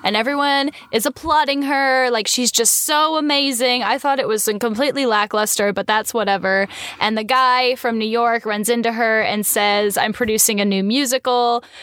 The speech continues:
Do you wanna be in it?" Like, just, just hands it to her.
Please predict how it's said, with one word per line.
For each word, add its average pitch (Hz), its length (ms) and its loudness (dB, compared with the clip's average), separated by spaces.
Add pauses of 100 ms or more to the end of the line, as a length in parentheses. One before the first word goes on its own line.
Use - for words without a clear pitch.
(160)
Do 254 140 0
you 233 200 0
wanna 214 280 0
be 202 240 0
in 175 100 0
it?" 160 180 -2
Like, 233 280 0
just, 262 240 -2 (580)
just 240 160 0
hands 247 380 0
it 208 80 -6
to 190 140 0
her. 180 260 0